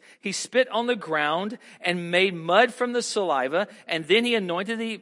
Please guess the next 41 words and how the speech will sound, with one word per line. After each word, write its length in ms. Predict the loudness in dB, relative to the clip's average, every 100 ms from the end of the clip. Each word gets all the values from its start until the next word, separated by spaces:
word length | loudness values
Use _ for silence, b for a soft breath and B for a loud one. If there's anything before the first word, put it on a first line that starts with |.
| _
man's 400 | -4 -2 -2 -2
eyes 340 | 0 0 0
with 180 | -2 -2
the 80 | -2
mud 280 | -2 -4 -4
and 100 | -6
said 280 | -2 2 2
to 80 | 2
him, 180 | -2 -2
"Go 180 | 2 2
wash 380 | 2 2 0
in 60 | -4
the 100 | -8
pool 260 | -6 -4 -4
of 140 | -4
Siloam," 460 | -6 -2 -2 -2 -6 B B
or 200 | -2 -2
meaning, 440 | -2 -8 -10 -10 -4
that 200 | 0 0
means 240 | -2 -10 -8
sent. 480 | -4 -2 -2 -4 b b -8
So 240 | 0 0
he 160 | 0 -4
went 380 | -2 -2 -2 -8 _ -8
and 120 | -4
he 80 | 0
washed 440 | 2 4 2 -2
and 100 | -10
came 260 | -6 -4 0
back 220 | 0 0
seeing. 520 | -6 -6 -4 -4 -6 -14 _ _ _
To 100 | 4
live 300 | 6 6 2
this 260 | 0 -2 0
life 320 | 4 4 4
is 180 | 0 0
to 80 | 2
make 200 | 2 0
Christ 340 | 0 0 0
known. 360 | 0 0 0 -4 _ _ 0
Oh, 220 | 0